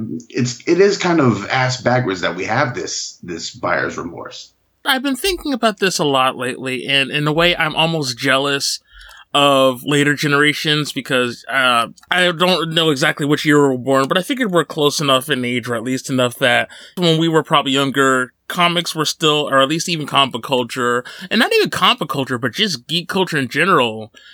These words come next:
Speaker 2: That's a thing that not everybody shared. And of course, like, now I'm seeing all these kids like, "Damn, where were all these girls playing video games when I was coming up?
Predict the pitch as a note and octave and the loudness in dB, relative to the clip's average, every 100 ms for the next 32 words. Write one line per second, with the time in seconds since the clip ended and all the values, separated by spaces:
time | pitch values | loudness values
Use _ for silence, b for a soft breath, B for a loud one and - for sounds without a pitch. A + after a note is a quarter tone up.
0 | B F3+ F#3 F#3+ - G3+ G3+ F3+ D#3+ D3+ | B -2 0 -2 0 0 0 0 0 0
1 | E3+ A#2+ D#3+ D#3+ D#3 C#3+ B2 - E3+ F#3 | 0 2 2 2 0 -2 -2 -4 0 4
2 | D3+ B2+ A#2 B2+ B2+ D3 C3+ - A#2+ C#3 | 4 4 0 -2 0 0 0 -2 -4 -2
3 | C3 B2 C3 B2 B2 A#2 C#3+ A#2+ A#2 - | 0 2 4 2 0 -4 -2 -2 -2 -4
4 | C3 B2+ A#2+ F#3+ G#3 D#3+ G#3+ C#4 C4 A3 | -6 -6 -6 -4 -2 0 -2 0 -2 -2
5 | F3+ G3 F3+ G3 E3+ D#3 F3+ F3 D#3+ B2 | 0 0 0 0 0 2 0 0 -2 0
6 | D#3 G3+ - A#2+ G#2 G2+ | -2 -2 -4 -6 -6 -8